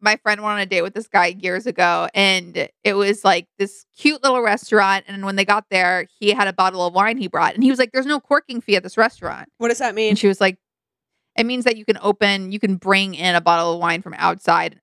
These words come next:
Speaker 1: open it at the table,
Speaker 2: Oh.
Speaker 1: and they won't charge you."
Speaker 2: Weird.
Speaker 1: And she was like, "Oh, great. Okay." And he was like, "The menu's good. It's not too expensive here." And she was like, "Okay,
Speaker 2: <laughs>
Speaker 1: great. Thank you." Like,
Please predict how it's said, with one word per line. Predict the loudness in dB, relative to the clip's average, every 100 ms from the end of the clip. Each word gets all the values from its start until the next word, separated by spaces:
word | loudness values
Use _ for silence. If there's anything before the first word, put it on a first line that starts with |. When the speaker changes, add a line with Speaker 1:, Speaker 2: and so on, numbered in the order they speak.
| -4
Speaker 1:
open | -4 -4
it | -12 -6
at | -4 -4
the | -4
table, | -4 -4 -6 -10
Speaker 2:
Oh. | -6 -6 -6 -8 -2
Speaker 1:
and | -2 0
they | 0
won't | -2 -4 -6
charge | -2 -2 -4
you." | -12 -12 -8
Speaker 2:
Weird. | -6 -6 -10 -16 -4
Speaker 1:
And | -2 0 -2 -2 -4 -6 -12 -14 -18 -20 _ _ _ _
she | -14 -6 -2 -2
was | 0
like, | 0 0 _
"Oh, | 2 2 0 -8 _
great. | 0 2 2 -4 -8 -12 -2
Okay." | 0 0 0 -2 -4 _ _ _ -2
And | 0 2 0 -2 -4
he | -6 -4 -2
was | 0 2
like, | 2
"The | 2 -2 -2
menu's | -2 0 2 0
good. | 2 0
It's | 0 -2
not | -2
too | 0
expensive | -2 0 -2 -2 -4 -2
here." | -2 -2 -10 -12
And | -8
she | -2
was | 0
like, | 2 0 _ -2
"Okay, | -2 2 0 2 0
Speaker 2:
<laughs> | 0 -2 -6 -6
Speaker 1:
great. | 0 2 2 -2 -8 _ _ -2
Thank | -2 -2 -6
you." | 2 2 2 -2 -2
Like, | 0 0